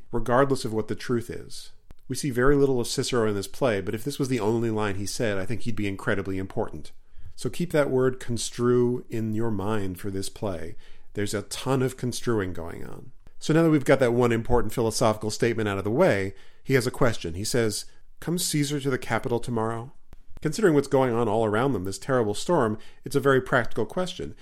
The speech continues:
Is Caesar coming to the Capitol tomorrow? And Casca answers, "He doth, for he did bid Antonius send word to you he would be there tomorrow. He bid, he asked or request Mark Antony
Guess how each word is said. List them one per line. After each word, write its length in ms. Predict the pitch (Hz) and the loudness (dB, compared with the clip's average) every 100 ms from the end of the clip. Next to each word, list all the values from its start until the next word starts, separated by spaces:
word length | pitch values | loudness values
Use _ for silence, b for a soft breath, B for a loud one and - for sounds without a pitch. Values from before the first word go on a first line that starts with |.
| b b | b b
Is 180 | 147 143 | -2 0
Caesar 260 | 156 131 131 | 0 0 0
coming 340 | - 120 113 | 0 0 0
to 100 | - | 0
the 80 | 107 | -2
Capitol 360 | - 101 101 104 | -2 -2 -4 -4
tomorrow? 460 | 147 165 - - - - - | -4 -4 -4 -6 -8 -10 -12
And 100 | - | -10
Casca 320 | - 139 - 120 | -4 -2 -2 -4
answers, 520 | 123 127 113 - - | -4 -4 -6 -6 -10
"He 140 | 143 | -6
doth, 300 | 139 214 139 | 4 4 4
for 180 | - 117 | -2 0
he 40 | 127 | 0
did 220 | 123 110 | 0 0
bid 160 | 135 131 | 2 2
Antonius 640 | 117 - 151 147 110 - | 0 0 0 2 0 -2
send 260 | 123 117 | 0 2
word 200 | 113 123 | 2 0
to 100 | 107 | 0
you 240 | 110 139 113 | 0 2 2
he 80 | 107 | 0
would 180 | 110 | -2
be 140 | 107 117 | 0 2
there 220 | 143 156 | 2 2
tomorrow. 480 | - 80 71 73 - - - - | -2 -4 -6 -10 -12 -14 -18 -12
He 140 | - 135 | -4 4
bid, 160 | 156 | 4
he 120 | 95 | 2
asked 440 | - 110 120 - 110 | -2 0 0 -2 -2
or 40 | |
request 540 | 101 - 139 113 - - | -2 0 2 4 4 2
Mark 240 | 117 120 | 2 2
Antony 560 | 127 147 92 82 95 | 0 -2 -4 -6 -6